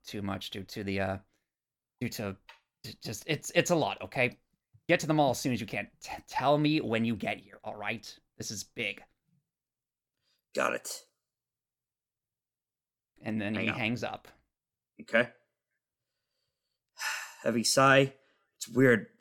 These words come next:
Speaker 2: Haven't heard from that guy in, like, two months, but why would he tune up again now?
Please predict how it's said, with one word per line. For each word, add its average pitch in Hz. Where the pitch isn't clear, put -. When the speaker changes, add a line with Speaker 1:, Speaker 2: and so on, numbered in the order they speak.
Speaker 2:
Haven't 151
heard 135
from 117
that 104
guy 110
in, 104
like, 98
two 131
months, 98
but 110
why -
would 196
he 220
tune 175
up 151
again 120
now? 95